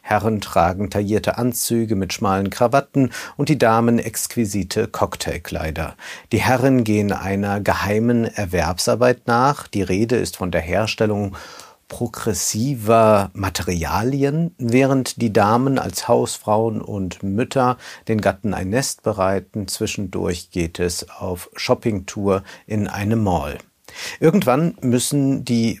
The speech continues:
Paare dem Ruf von Frank, gespielt von Chris Pine, gefolgt sein, dem charismatischen Chef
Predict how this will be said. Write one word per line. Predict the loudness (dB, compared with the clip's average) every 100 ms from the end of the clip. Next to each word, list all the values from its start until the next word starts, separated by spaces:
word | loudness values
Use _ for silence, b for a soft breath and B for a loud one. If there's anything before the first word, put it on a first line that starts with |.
| _
Paare | -4 2 4 4 2
dem | 2 2
Ruf | 2 0 0 -4 -10
von | -4 -2 -2
Frank, | 0 2 2 0 -4 -12 -6
gespielt | -6 -4 -6
von | -4 -6 -4
Chris | -4 -4
Pine, | -6 -6 -2 -2 -2
gefolgt | 0 4 4 2
sein, | -6 -8 -10 -10
dem | -8 -10 -6
charismatischen | -6 -6 -4 -2 -2 -4 -8 -6
Chef | 2 2 2